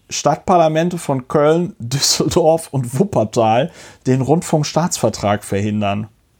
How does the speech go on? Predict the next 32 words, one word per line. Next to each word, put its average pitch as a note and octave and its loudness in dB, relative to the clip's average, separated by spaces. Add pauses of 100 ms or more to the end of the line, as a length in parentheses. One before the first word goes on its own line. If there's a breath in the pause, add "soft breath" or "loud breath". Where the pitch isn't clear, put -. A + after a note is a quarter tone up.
Ja, C3+ -2 (480 soft breath)
das A#2 0
ist E3 -2
schon F3+ 0
ein D#3+ -2
bisschen E3+ 0
bitter. A2 -2 (340)
Ja, B2+ -2 (360 loud breath)
also A#2+ 0
ich C3 0
sag D#3 0
mal, D3+ 2
wenn C#3 2
da D3 2
jetzt C#3+ 0
irgendwie C#3+ -2 (580 soft breath)
es - -2
eine C#3 0
Allianz C3+ 0
aus C#3 2 (100)
N D3+ 0
R C#3 2
W, C#3+ 0
Baden-Württemberg D3 0
und C3+ -2
Bayern C3+ 0
gäbe, G2+ 0 (140)
dann A#2 -2
könnte D#3 0
man C#3 0
wenigstens C#3+ -4
sagen, C#3 0